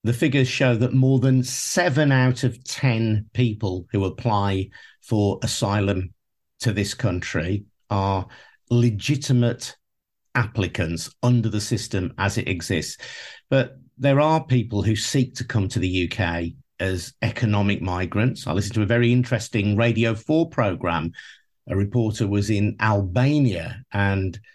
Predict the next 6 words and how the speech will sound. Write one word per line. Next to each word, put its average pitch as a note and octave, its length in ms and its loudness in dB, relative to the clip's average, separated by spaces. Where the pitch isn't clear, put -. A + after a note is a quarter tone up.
certainly G2+ 540 0
there G2 180 2
are F#2+ 380 0
traffickers G#2 680 -2
in F#2 340 -4
Albania G#2+ 640 0